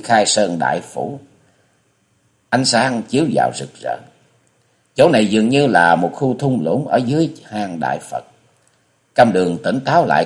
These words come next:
kính cẩn thi lễ ra chiều bẽn lẽn nói: "Ây!" "Tại hạ đã thất thố, nên mạo phạm đến mình vàng,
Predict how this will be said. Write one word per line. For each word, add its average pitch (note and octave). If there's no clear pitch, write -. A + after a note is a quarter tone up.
kính E3
cẩn C#3+
thi A2
lễ D#2+
ra A2+
chiều D2
bẽn C#2+
lẽn E2+
nói: B2+
"Ây!" G#2
"Tại F#2+
hạ F#2
đã A2+
thất -
thố, C3
nên A2
mạo F#2
phạm F#2+
đến A#2+
mình C#2+
vàng, C#2+